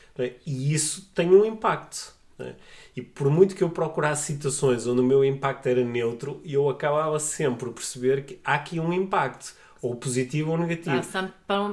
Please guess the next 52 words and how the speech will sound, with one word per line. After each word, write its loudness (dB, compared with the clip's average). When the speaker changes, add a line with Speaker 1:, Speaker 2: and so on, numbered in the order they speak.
Speaker 2:
eh, -12
estás -8
a -6
dizer -6
que -10
é -6
sempre -4
mais -4
para -6
um -2
lado 0
ou -4
mais 0
Speaker 1:
Mais 0
Speaker 2:
para -4
Speaker 1:
para 6
o 8
Speaker 2:
outro? 8
Speaker 1:
outro, -2
sim. -8
Às 0
vezes 4
pode -2
ser 2
muito 8
negativo 2
e 6
outras 2
vezes 2
ser 0
pouco 4
negativo. -4
Às -8
Speaker 2:
Uhum. -8
Speaker 1:
vezes -10
pode -10
ser -2
muito 4
positivo, -4
outras -6
vezes 0
pouco 6
positivo. -6
Mas 0
há 0
sempre 0
aqui, -8
ele 2
não 4
fica -2
no 4
zero, 0